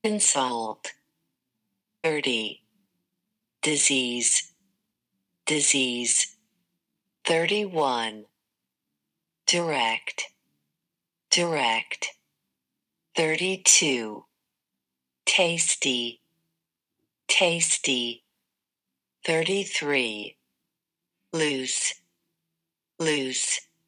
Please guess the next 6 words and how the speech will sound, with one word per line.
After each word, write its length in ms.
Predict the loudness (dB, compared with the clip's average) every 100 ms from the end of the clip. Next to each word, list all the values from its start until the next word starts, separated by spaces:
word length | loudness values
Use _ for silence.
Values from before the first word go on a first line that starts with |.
| _ _ _ _ _ _ _ _ _ -2
Thirty-four. 1040 | 0 2 0 -2 -2 -2 0 -2 -4 -8 -16 _ _ _ _ _ _ _ _ _
Chemical. 880 | 6 6 6 0 -2 0 0 -2 -8 _ _ _ _ _ _ _ _ _ _
Chemical. 880 | 6 8 6 2 -2 0 0 -2 -8 _ _ _ _ _ _ _ _ _ -2
Thirty-five. 960 | 0 2 0 0 2 2 2 -2 -4 -8 -18 _ _ _ _ _ _ _ _ _ _
Widespread. 1200 | -4 0 2 2 2 2 2 0 2 2 2 -4 -14 _ _ _ _ _ _ _ _ _ _
Widespread. 1200 | -4 0 2 2 2 2 0 0 2 2 2 -2